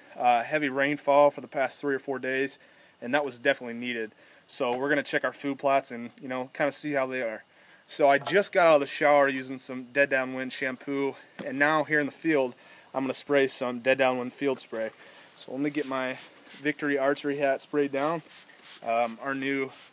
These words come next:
Deer Creek Farm shirts. Spray these down really good. Spray my binoculars and rangefinder down. Um,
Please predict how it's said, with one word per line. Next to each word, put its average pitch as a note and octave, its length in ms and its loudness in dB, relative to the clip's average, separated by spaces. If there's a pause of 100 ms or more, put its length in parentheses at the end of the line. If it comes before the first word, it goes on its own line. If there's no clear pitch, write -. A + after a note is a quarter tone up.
Deer D3 120 -2
Creek D3 200 -6
Farm C#3+ 260 -2
shirts. - 560 -2 (760)
Spray C3+ 300 -2
these C3+ 200 -2
down C#3+ 300 2
really C#3+ 240 2
good. E3 420 0 (920)
Spray C#3+ 260 -4
my C3 120 -6
binoculars C#3 680 -4
and B2+ 220 -10
rangefinder C#3+ 600 0
down. D3+ 280 0 (800)
Um, C3+ 320 2